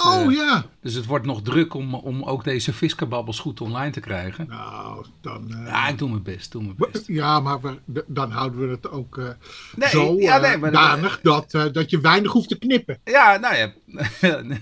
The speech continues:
Speaker 2: Dat zullen we wel zien, ja.
Speaker 1: <laughs>
Speaker 2: Want het be-, het begint natuurlijk al natuurlijk met Zaanstad, hè. Dat, eh,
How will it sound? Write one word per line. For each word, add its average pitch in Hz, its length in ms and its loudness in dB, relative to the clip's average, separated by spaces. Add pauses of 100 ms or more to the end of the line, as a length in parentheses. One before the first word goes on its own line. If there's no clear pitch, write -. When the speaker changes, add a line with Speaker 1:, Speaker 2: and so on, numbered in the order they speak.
(460)
Speaker 2:
Dat 160 280 -8
zullen 151 340 -6
we 156 60 -8
wel 160 100 -6
zien, 190 220 -6
ja. 135 220 -4 (260)
Speaker 1:
<laughs> - 260 2
Speaker 2:
Want 151 140 0
het 226 80 4
be-, 156 180 2
het 165 160 0
begint 151 300 2
natuurlijk 160 480 4
al 160 160 0
natuurlijk 165 480 -6
met 180 140 -10
Zaanstad, 185 600 -4
hè. 160 200 -12
Dat, 135 260 -14
eh, 135 220 -6